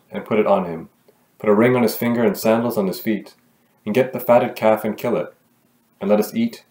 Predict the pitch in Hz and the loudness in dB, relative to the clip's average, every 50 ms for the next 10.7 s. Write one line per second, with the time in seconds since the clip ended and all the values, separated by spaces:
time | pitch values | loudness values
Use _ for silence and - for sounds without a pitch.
0 | _ - 95 - - - 95 92 87 82 82 78 - - - _ _ _ _ _ | _ -12 -12 -8 -4 -2 -2 -2 -2 -2 -4 -6 -6 -8 -12 _ _ _ _ _
1 | _ _ _ _ _ _ _ _ _ _ - 113 107 107 123 120 - - 135 135 | _ _ _ _ _ _ _ _ _ _ -2 0 2 2 2 0 2 4 6 6
2 | 135 131 107 104 92 87 85 82 82 80 - - _ _ _ _ _ _ - 92 | 6 6 4 4 4 4 4 2 -2 -6 -10 -14 _ _ _ _ _ _ -8 -8
3 | 82 - - - 95 87 82 - - - _ _ _ _ _ _ _ _ _ _ | -8 -8 -4 0 0 2 2 0 -4 -10 _ _ _ _ _ _ _ _ _ _
4 | _ _ _ _ _ _ 92 87 87 95 92 90 90 90 95 98 - 85 80 82 | _ _ _ _ _ _ -10 -8 -6 -6 -2 0 2 2 2 0 -2 -6 -8 -6
5 | 78 78 78 78 - _ _ _ _ _ _ _ _ _ _ _ _ _ _ _ | -8 -8 -8 -12 -18 _ _ _ _ _ _ _ _ _ _ _ _ _ _ _
6 | _ _ _ - 117 113 107 - 107 104 98 87 78 - - - - - _ _ | _ _ _ -4 -4 -4 -2 2 4 4 4 4 2 -2 -8 -16 -20 -20 _ _
7 | _ _ _ _ _ _ _ _ _ _ 90 87 90 87 - - - 90 85 80 | _ _ _ _ _ _ _ _ _ _ -6 -4 -4 -6 -8 -6 -2 -2 0 0
8 | 78 76 73 - - - _ _ _ _ _ _ _ _ _ _ _ _ _ _ | -2 -6 -10 -16 -20 -20 _ _ _ _ _ _ _ _ _ _ _ _ _ _
9 | _ _ _ _ _ _ _ _ _ _ 101 98 104 107 104 - 98 87 87 85 | _ _ _ _ _ _ _ _ _ _ -6 -4 -2 -2 -2 0 0 0 0 -2
10 | 82 - - - 95 92 90 - 82 80 82 82 - | -4 -10 -8 -6 -4 -4 -4 -4 -6 -10 -10 -14 -18